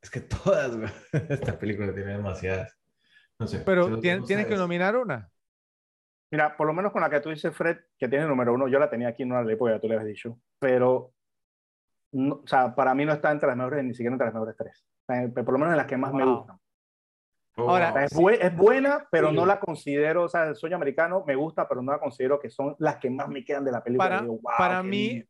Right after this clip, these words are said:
Speaker 2: para mí esa es la línea más representativa de la película porque, o sea, eh, ¿cómo se llama? Incluso en la película dicen, "Superman, eh, eh, existe y es"
Speaker 3: Sí, ajá,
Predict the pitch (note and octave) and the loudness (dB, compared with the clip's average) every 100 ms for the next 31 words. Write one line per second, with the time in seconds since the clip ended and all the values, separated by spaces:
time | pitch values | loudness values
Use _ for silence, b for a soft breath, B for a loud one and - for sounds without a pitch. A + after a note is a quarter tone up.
0 | - - F3+ F#3 G3 F#3+ A#3 A3 F#3+ F#3 | -10 -2 0 0 -4 -4 0 0 0 -2
1 | G3+ G#3 G#3 G3+ D#3 D3+ C#3 C#3 F3 F#3 | -4 -4 -4 -4 -4 -4 -4 0 0 0
2 | E3 C#3+ C#3 E3+ F3 F#3 - _ - D#3 | -2 -4 -2 -2 -2 -4 -10 _ -4 -2
3 | C#3+ - D3 D3 C#3+ E3 D3 E3 D3 C3 | -2 -4 -2 -2 -2 -4 -6 -2 -2 -4
4 | - _ _ _ _ _ - _ _ - | -10 _ _ _ _ _ -20 _ _ -6
5 | D#3 C#3+ C#3 _ _ _ _ _ _ _ | -2 -2 -4 _ _ _ _ _ _ _
6 | - E3+ F3+ D#3 F3+ D#3+ - F3+ D#3 G#3 | -8 -4 -4 -2 -2 -4 -6 -8 -4 -2
7 | C4 G3+ F3 F3 F#3 D#3 C#3+ D#3+ F3 F3+ | -2 -2 -2 -2 -2 -2 -2 -2 0 2
8 | F3 D#3+ F3 E3+ F3 _ _ _ - C#3 | 0 -2 -4 -4 -6 _ _ _ -8 -4
9 | D#3 D#3 E3+ F#3 G3+ G#3 _ _ _ _ | -4 -2 0 0 -2 -10 _ _ _ _
10 | _ _ _ _ _ _ _ _ - D3+ | _ _ _ _ _ _ _ _ -4 0
11 | D3 D#3+ F3 D3 C#3+ D3+ D#3+ D#3+ - G3 | 0 -2 -2 0 0 -2 -6 -8 -2 -2
12 | D#3+ C#3+ B2+ C3+ E3+ D#3+ F#3 F#3+ - _ | -2 -6 -6 -8 -2 0 0 -2 -16 _
13 | C3 A#2+ | -8 -8